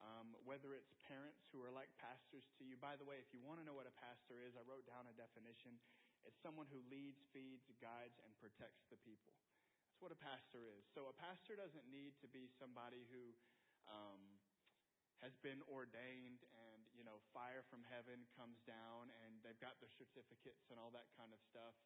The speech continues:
or they've gone through the Bible colleges. A pastor is someone who God calls to be a pastor, whether it's been made official by people or not. That is who a pastor is. And then some of you might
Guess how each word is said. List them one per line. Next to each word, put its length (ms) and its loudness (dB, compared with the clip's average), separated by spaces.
or 100 0
they've 220 -2
gone 220 0
through 120 -2
the 80 -4
Bible 400 0
colleges. 560 0
A 80 -6
pastor 480 0
is 160 2
someone 320 2
who 100 0
God 320 4
calls 300 2
to 80 -6
be 100 -2
a 140 0
pastor, 400 -4
whether 240 2
it's 160 -4
been 180 2
made 160 4
official 400 0
by 280 0
people 280 -2
or 120 0
not. 260 -6
That 160 6
is 160 0
who 160 2
a 80 -2
pastor 480 -2
is. 220 -2
And 80 6
then 160 6
some 140 2
of 100 4
you 160 6
might 260 6